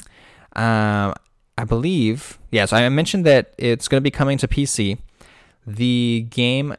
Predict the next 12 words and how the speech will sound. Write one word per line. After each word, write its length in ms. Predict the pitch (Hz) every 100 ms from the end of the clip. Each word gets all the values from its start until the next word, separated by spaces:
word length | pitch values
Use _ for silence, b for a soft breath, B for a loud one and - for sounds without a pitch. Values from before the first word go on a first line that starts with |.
| -
I 80 | 110
think, 260 | - 127
is 140 | 113 98
slated 480 | - 110 110 110 104
so 100 | -
that 140 | 101
it 180 | - 92
will 340 | 98 98 95 92
hopefully 480 | - 113 - 110
be 100 | 107
coming 380 | 104 - 104 104
out 640 | 78 98 95 95 - -